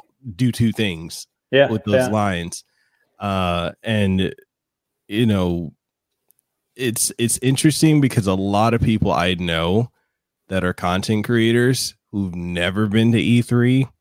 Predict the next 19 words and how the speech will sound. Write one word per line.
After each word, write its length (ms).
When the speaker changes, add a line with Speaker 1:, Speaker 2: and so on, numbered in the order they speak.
Speaker 1:
are 320
so 360
quick 320
to 80
say 260
it's 360
not 280
worth 300
it. 140
And 80
I 60
keep 280
telling 340
them, 220
like, 380
well, 300
I 140
was 160
saying 380